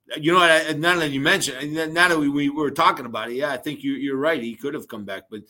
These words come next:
you know, there are, there are a couple guys in there that I think should have come back. Um, you know, I, I was, um,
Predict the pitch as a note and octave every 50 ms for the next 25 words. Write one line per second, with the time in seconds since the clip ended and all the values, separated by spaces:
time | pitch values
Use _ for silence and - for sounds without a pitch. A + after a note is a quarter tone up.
0 | _ _ _ _ - _ - - F3+ G3 F#3+ C4 D4+ E4 E4+ E4 - C#4+ C#4+ C4+
1 | B3+ G#3+ G3 - D4 D4 C#4 A#3+ G3+ A3+ A3 G#3+ G#3 F#3+ F#3 G#3 G3+ G3+ G#3 G3+
2 | G3+ G3 F#3 E3+ E3+ E3 - - A#3 A3 - - - - - A3 G#3 G3 G3 -
3 | G3 F3+ E3+ D#3 E3 E3 E3 D#3+ D#3+ D#3+ - - _ _ _ _ _ _ _ _
4 | _ _ C3+ C#3 C#3+ C#3+ C#3+ D3 C#3+ G3 G3 F#3+ F#3 F#3 G#3+ C4 C#4 G3+ F#3 G#3
5 | A#3 A#3+ A3 F#3+ D#3 C#3+ E3+ F#3 F3+ F3 E3 D#3 D3+